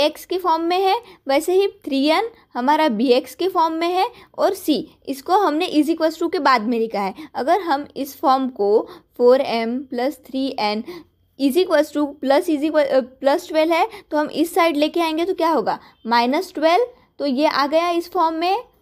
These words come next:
बराबर है। So this is yes, okay, this is in two variables, ठीक है, linear equation। उसके बाद क्या है? देखो, मैं यहाँ पर स्पेस बना लेती हूँ।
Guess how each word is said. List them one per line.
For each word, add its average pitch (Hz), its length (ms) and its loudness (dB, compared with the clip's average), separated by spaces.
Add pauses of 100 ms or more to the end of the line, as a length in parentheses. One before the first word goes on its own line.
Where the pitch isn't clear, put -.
(100)
बराबर 277 380 2
है। 339 120 4 (320)
So 339 200 -2 (100)
this 269 220 -4
is 349 180 0
yes, 202 300 2 (220)
okay, 254 280 -4
this 247 180 -6
is 453 240 0 (520)
in 392 280 -2
two 311 120 2
variables, 226 640 2
ठीक 269 120 -8
है, 339 100 0
linear 254 320 0
equation। 196 380 -8 (260)
उसके 339 240 -6
बाद 330 260 2
क्या 240 180 2
है? 226 200 -6 (300)
देखो, 262 300 0
मैं 294 160 -2
यहाँ 254 420 -2
पर 262 120 0
स्पेस 277 300 0
बना 269 220 0
लेती 277 280 0
हूँ। 330 280 0